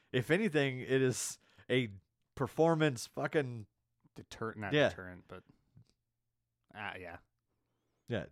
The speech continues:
Speaker 1: de-enhancing,
Speaker 2: There you
Speaker 1: like,
Speaker 2: go.
Speaker 1: it, whatever. It's, it, the last thing I wanna do when I get high is fucking go run a hundred meters as fast as I can.
Speaker 2: Yeah, me, me too. I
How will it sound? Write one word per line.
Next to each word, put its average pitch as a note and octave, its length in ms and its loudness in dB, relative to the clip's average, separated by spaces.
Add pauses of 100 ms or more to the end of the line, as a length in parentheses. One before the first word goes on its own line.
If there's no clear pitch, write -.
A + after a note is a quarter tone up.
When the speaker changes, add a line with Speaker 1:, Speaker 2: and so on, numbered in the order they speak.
(140)
Speaker 1:
de-enhancing, B2+ 1040 2
Speaker 2:
There A2+ 120 2
you A#2+ 60 8
Speaker 1:
like, D3 160 6
Speaker 2:
go. C#3 60 6
Speaker 1:
it, C3+ 120 4
whatever. D3+ 520 6
It's, G#2+ 300 -4
it, G#2+ 180 -10 (380)
the A#2+ 100 0
last F3 300 4
thing F#3+ 180 2
I F3 120 6
wanna E3+ 240 2
do E3+ 260 4
when E3 120 4
I D#3+ 80 2
get D#3+ 160 2
high E3+ 360 4
is C3+ 220 2
fucking C3+ 600 -6 (640)
go D#3 160 10
run G3 240 8
a E3+ 40 6
hundred B2+ 320 2
meters A#2+ 400 2
as A2 100 -10
fast B2 400 -2
as A2 100 -8
I A2 100 0
can. G2+ 400 -4 (520)
Speaker 2:
Yeah, B2+ 380 8 (120)
me, A2 300 -2 (140)
me G#2+ 100 -6
too. F#2 300 -12
I G2 100 -8